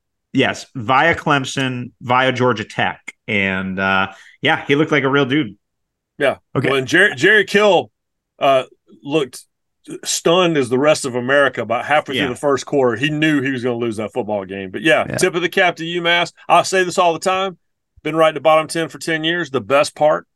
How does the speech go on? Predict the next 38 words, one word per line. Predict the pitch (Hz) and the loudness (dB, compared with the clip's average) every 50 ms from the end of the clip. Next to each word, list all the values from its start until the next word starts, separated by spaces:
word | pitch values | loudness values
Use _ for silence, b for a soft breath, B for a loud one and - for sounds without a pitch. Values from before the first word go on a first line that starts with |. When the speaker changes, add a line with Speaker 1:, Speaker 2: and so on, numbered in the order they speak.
| _ _ _ _ _ _ _ - | _ _ _ _ _ _ _ -10
Speaker 2:
is | 135 123 120 | -10 -8 -6
when | 123 127 120 | -4 -6 -6
a | 107 | -6
program | - - 131 131 135 127 135 135 139 139 135 | -4 0 0 0 0 0 -2 -4 -4 -6 -6
starts | - - 131 131 123 - | -4 -4 -4 -4 -4 -8
winning | 117 117 120 120 123 | -10 -8 -8 -8 -8
football | 110 - 120 110 - 101 92 90 82 | -8 -8 -10 -8 -6 -8 -8 -10 -10
games. | 82 85 87 82 80 - _ _ _ - | -14 -14 -16 -16 -18 -20 _ _ _ -14
U | - 139 156 151 | -10 -10 -8 -4
T | - 170 160 151 | 0 2 2 2
S | 156 151 - - | 2 0 0 2
A | 160 151 151 156 156 156 - _ _ _ _ _ _ _ _ - | 2 2 2 2 -2 -4 -8 _ _ _ _ _ _ _ _ -16
should | - - 165 165 160 | -10 -4 -2 -2 -2
have | 151 | 0
gone | 143 160 147 151 151 | 2 2 2 2 0
undefeated. | 147 143 139 131 - 156 156 156 156 139 120 | -2 -4 -6 -6 -4 -4 -2 -2 -4 -4 -2
Greatest | 123 147 147 147 131 - | -2 0 0 0 -2 -4
thing, | 151 139 131 117 | -4 -4 -4 -4
Tulane, | - - 151 151 156 160 165 170 170 170 170 165 _ _ _ _ _ | -2 -2 0 2 2 2 2 2 0 -2 -4 -8 _ _ _ _ _
all | - - 147 165 185 | 2 4 4 4 4
these | 185 185 - | 2 -2 -2
programs, | - - 185 175 165 160 139 - - - | -2 0 0 2 2 0 -2 -2 -8 -12
uh, | - 123 131 - - 110 110 - | -12 -12 -12 -12 -16 -20 -16 -12
uh, | 120 113 107 104 98 | -10 -8 -8 -10 -10
South | - - - - 180 190 - | -8 -6 0 2 2 2 4
Alabama, | 175 175 170 165 143 156 165 170 175 180 175 165 _ _ _ _ - | 4 4 4 4 4 4 2 2 2 0 -4 -6 _ _ _ _ -8
these | 151 170 - | -8 -8 -6
programs | - - 190 196 175 185 180 170 160 120 | 0 2 2 2 4 4 2 2 2 0
that | 139 143 | 2 2
I | 147 151 | 4 4
watch | 151 151 151 156 147 139 - - - - - - | 4 4 4 4 4 4 0 -4 -12 -16 -14 -12
and | 156 127 113 | -14 -14 -10
cover | - - 160 160 147 131 131 127 120 110 _ _ _ _ _ - | -2 2 4 4 4 4 0 -2 -2 -6 _ _ _ _ _ -8
when | 123 127 131 127 | -4 -4 -2 0
they're | 131 127 120 120 | 0 0 0 -2
one | 113 131 143 151 151 | -2 -2 -2 0 -2
and | 151 147 | -2 -2
eleven, | 139 135 135 143 143 131 104 107 98 101 98 | -2 0 2 2 2 0 -2 -4 -10 -12 -14